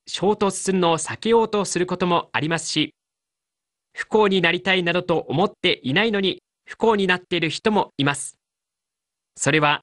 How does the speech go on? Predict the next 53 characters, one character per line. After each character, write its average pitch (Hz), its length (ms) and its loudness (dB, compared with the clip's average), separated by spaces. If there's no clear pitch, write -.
な 123 180 -2
ぜ 233 100 -2
で 208 140 -2
し - 80 -4
ょ 175 80 -2
う 151 60 -6
か？ 143 220 -2
そ - 160 -4
の 196 100 2
答 208 260 0
え 185 60 2
を 180 240 2
得 156 80 -2
る 208 100 0
た 185 100 4
め 185 120 0
に 170 120 0
は、 151 200 0
ま 151 180 0
ず 160 260 -2
私 - 300 -2
た 202 120 -2
ち 185 100 -4
の 170 280 0
心 220 340 0
の 214 120 2
構 196 260 2
造 190 180 2
を 147 100 4
よ 147 140 2
く 226 120 0
知 220 160 -2
る 202 80 4
必 - 240 -4
要 185 120 4
が 180 240 2
あ 135 60 -4
り 139 80 -2
ま 139 100 -4
す。 - 220 -14
心 233 320 0
と 226 100 0
い 208 140 4
う 196 40 2
も 185 100 0
の 180 100 2
は、 170 180 2
意 208 100 0
識 - 300 -2
し - 80 -8
て 196 140 2
い 185 60 4
る 175 120 2